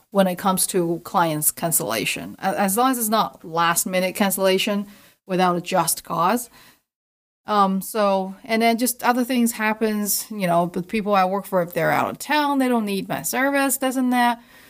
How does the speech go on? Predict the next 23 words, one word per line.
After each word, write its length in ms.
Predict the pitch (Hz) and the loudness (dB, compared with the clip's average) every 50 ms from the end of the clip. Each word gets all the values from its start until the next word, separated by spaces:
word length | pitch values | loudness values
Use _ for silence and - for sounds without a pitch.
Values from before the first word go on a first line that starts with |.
| - _ _ | -20 _ _
So 140 | _ - 285 | _ -2 -2
in 260 | 285 285 254 262 254 | 0 0 2 4 4
terms 320 | 233 240 302 302 302 269 262 | 4 2 0 0 0 2 0
of 160 | 247 214 - | 0 0 -4
total 400 | - - - 233 226 233 233 233 | -12 -6 -2 0 0 2 2 2
hours 480 | - 196 202 214 214 214 208 196 175 175 | 2 2 2 2 0 0 -2 -4 -4 -4
worked, 680 | 170 165 151 147 165 170 202 254 269 - - - - - - _ - | -6 -6 -4 -2 0 2 2 2 0 -4 -8 -10 -10 -10 -14 _ -2
it 80 | - 233 | 0 0
hasn't 640 | 226 - - 233 233 240 233 240 240 220 - - - | 0 0 0 0 0 2 2 0 0 0 -2 -6 -2
been 240 | 202 208 208 202 190 - | 0 0 0 0 0 0
a 80 | 208 | 0
lot. 520 | 196 170 165 160 151 143 - - - - - | 0 2 2 2 0 0 -2 -6 -10 -12 -6
Is, 260 | - 185 185 180 185 - - _ _ _ _ _ _ _ _ _ _ _ | -2 0 0 0 0 -2 -6 _ _ _ _ _ _ _ _ _ _ _
I'd 160 | - 214 214 - | -6 -2 0 2
say, 160 | - - 180 | 0 0 0
half 840 | 175 - - - 196 196 202 220 240 262 254 - - - - - - _ 277 | -4 -8 -6 -4 -2 0 2 2 2 2 0 -4 -8 -12 -14 -16 -20 _ -6
of 200 | - 254 254 226 | -4 -4 -4 -2
what 160 | 240 247 240 240 | -2 -2 0 2
I 100 | 233 226 | 2 0
expected, 600 | 214 214 - - - 208 196 208 - 262 247 247 | 0 -2 -4 -4 -2 0 0 0 0 0 0 0
which 180 | 277 302 262 320 | 0 0 2 4
is 340 | 330 311 - - - - - _ _ _ _ _ _ _ _ _ _ | 4 4 2 0 -2 -4 -8 _ _ _ _ _ _ _ _ _ _
good 500 | - 254 311 349 381 370 330 160 - | -2 0 2 2 2 2 0 0 -2